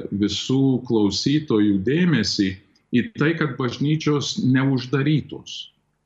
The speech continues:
kad kaip tik mes kviečiame į maldą, kviečiame apsilankyti,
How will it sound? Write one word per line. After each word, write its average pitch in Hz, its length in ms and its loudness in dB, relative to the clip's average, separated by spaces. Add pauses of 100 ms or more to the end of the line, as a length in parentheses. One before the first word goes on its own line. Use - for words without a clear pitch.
(120)
kad 113 220 0
kaip 120 260 -2
tik 156 180 -2
mes 110 260 0
kviečiame 120 760 0
į 90 160 0
maldą, 80 500 0
kviečiame 117 640 0
apsilankyti, 104 1300 0